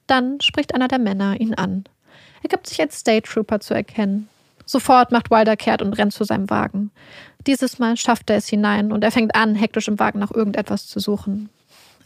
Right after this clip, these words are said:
Einer der Trooper ahnt, dass Wilder nach einer Waffe sucht.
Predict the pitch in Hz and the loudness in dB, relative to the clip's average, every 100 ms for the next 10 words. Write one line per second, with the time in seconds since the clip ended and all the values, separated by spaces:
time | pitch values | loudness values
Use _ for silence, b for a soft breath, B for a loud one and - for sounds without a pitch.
0 | - 269 269 262 - 294 285 262 208 190 | -2 0 4 2 2 0 2 2 4 2
1 | 196 214 - 202 196 214 208 214 208 208 | 0 -4 0 2 2 0 -4 -2 -4 -2
2 | 220 - 220 220 233 - - | -4 -6 -8 -6 -8 -14 -20